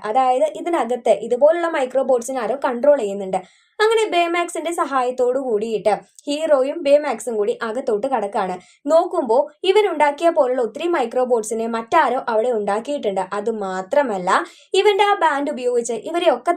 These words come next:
തന്നെ അയാള് കൺട്രോൾ ചെയ്യുന്നുണ്ട്. അയാള് മാസ്ക് ഇട്ട ഒരാളായിരുന്നു എന്ന് മാത്രം ഇവര് കണ്ടു. അപ്പോഴേക്ക് ഈ മൈക്രോബോട്ടുകള് ഇവരെ ആക്രമിക്കാനായിട്ട് വരും.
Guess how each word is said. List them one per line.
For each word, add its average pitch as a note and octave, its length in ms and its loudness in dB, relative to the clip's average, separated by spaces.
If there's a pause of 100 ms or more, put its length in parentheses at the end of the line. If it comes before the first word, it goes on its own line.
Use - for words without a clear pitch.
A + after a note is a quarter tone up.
തന്നെ G#3+ 260 -2
അയാള് A#3+ 440 0
കൺട്രോൾ B3 440 2
ചെയ്യുന്നുണ്ട്. A3 520 0 (340)
അയാള് G#4 300 6
മാസ്ക് F4+ 480 0
ഇട്ട F#4+ 120 2
ഒരാളായിരുന്നു A3+ 760 2
എന്ന് B3 140 -2
മാത്രം A#3 460 0
ഇവര് A3 180 0
കണ്ടു. G3 220 0 (120)
അപ്പോഴേക്ക് C#4 400 0
ഈ - 20 0
മൈക്രോബോട്ടുകള് C#4 840 2
ഇവരെ F#4+ 160 4
ആക്രമിക്കാനായിട്ട് B3+ 880 2
വരും. G3+ 240 -2